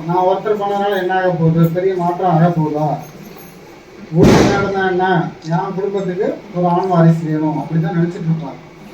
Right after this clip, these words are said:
But இதுவே வந்து முத குழந்தை ஆண் குழந்தை, ரெண்டாவது ஆண் குழந்தையா இருந்தா யாராவது போய் கலைக்கிறாங்களா? மூணாவது ஆண் குழந்தையா இருந்தா கலை-,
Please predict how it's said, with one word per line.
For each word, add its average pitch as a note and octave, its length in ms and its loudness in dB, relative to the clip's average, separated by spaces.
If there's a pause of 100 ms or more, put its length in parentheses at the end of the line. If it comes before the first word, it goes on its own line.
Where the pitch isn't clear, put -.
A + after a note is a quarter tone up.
(260)
But F3+ 200 0
இதுவே A3+ 260 2
வந்து G3 340 2
முத G#3+ 480 0
குழந்தை G3 260 2
ஆண் F#3+ 140 -2
குழந்தை, - 280 4 (760)
ரெண்டாவது G#3+ 280 4
ஆண் G#3 220 2
குழந்தையா G3+ 340 4
இருந்தா F#3 180 4
யாராவது F3+ 280 4
போய் F3 120 0
கலைக்கிறாங்களா? D#3+ 460 0 (1300)
மூணாவது G#3 280 4
ஆண் G3 180 2
குழந்தையா G3 300 2
இருந்தா F3 260 0
கலை-, - 160 4